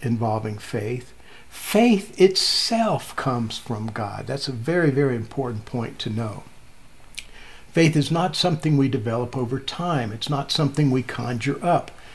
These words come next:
It's a gift. The method God has chosen to bestow his grace upon the believer is through faith.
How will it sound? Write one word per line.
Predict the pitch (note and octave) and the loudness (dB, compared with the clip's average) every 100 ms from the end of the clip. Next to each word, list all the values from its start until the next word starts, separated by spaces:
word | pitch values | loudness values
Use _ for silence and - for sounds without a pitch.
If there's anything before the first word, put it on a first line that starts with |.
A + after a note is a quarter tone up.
| - - | -6 0
It's | C#3 D3 | 2 2
a | B2+ | -2
gift. | A2+ G3 D3+ - - - - - - - - - - - - - | 0 2 2 0 -12 -18 -18 -20 -20 -20 -20 -20 -16 -16 -14 -6
The | A2+ | 2
method | C3+ D#3 G#3 D3 | 4 6 6 6
God | D3 C#3+ D3 - | 4 6 4 2
has | B2 - | -2 -2
chosen | - D#3 D#3+ C#3+ D#3+ | 2 4 6 4 2
to | - B2+ | 0 -2
bestow | A2+ A2+ - - D#3+ F3 | 0 2 4 6 6 6
his | C3+ B2 A2 | 2 0 0
grace | - C#3 F#3 F#3+ | 2 6 6 4
upon | F#3+ - D3+ D3+ C#3+ | 0 -2 0 2 2
the | |
believer | C#3 C#3 C#3 C#3+ C#3 C#3+ - - - | 4 6 10 10 8 4 0 -16 -2
is | D3 C#3+ C3+ - | 6 6 6 2
through | - C#3 B2 | 4 2 2
faith. | - - B2+ A#2 - - | -4 -2 0 0 -6 -14